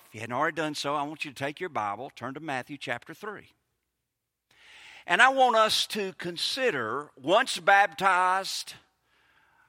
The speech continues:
always baptized, with a question mark.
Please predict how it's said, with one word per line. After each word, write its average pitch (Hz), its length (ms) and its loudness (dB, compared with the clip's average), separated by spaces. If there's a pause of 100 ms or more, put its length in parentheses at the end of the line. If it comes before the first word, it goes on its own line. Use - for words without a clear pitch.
(140)
always 185 920 6 (140)
baptized, 127 760 0 (160)
with 190 240 4
a 214 60 4
question 220 500 4
mark. 143 280 2